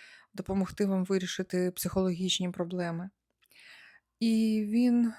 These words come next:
і в цей час, коли ви розслабляєтесь, ви просто віддаєте тіло в руки для зцілення. Просто дозвольте майстру робити його роботу, за як-,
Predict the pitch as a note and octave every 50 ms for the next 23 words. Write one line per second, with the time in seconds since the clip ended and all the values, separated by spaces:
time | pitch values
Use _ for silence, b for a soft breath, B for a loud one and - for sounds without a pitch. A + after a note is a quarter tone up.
0 | B B B B B B B _ _ A3+ A3 G#3+ G#3 G#3 G#3 - - - - A#3
1 | A3+ - - C#4 D4 E4+ - - - A3+ A3 A3 G#3+ G#3 G#3+ G#3 - - G#3+ G3+
2 | G#3 C4+ E4 F4+ C#4+ - - G3 G3 - - A3 A3 G#3+ - - B3+ D4+ F4 -
3 | - - G#3+ G3+ G3 b b b b b b b b b b b G3 G3 G#3 F#3+
4 | F#3 G#3+ G#3+ G#3+ G#3+ A3 A3 G#3+ G3+ G3+ - F3 F3+ E3+ E3+ - - - G#3 B3+
5 | C#4+ C#4+ A3+ G3+ A3 - _ _ _ _ G#3 G3 G3+ G#3 A3+ B3 B3 - C4+ C4
6 | C4+ - _ - F3+ F3+ F#3 F#3 F#3 F#3 - - - - G#3 G3+ G3 F#3 F3+ F3+
7 | E3+ E3+ F3+ F#3+ - _ _ _ _ b b b b b _ - B3 D#4+ E4+ -
8 | D#4 G#3+ G3+ G3 F#3+ G3 F#3+ F#3 - - F#3 F3+ F#3 G3 A#3+ - - - C4+ A#3+
9 | G3+ F#3+ F#3 F3+ G3+ A3+ A3+ - G3+ - - G3+ G#3+ A#3 A3 G#3+ A3+ A3 G#3+ G3
10 | G3 F#3 F3+ F3+ F3 F#3+ G3 - C4+ C#4+ - _ - F#3 F#3+ G3 G3+ F#3+ F#3+ F3+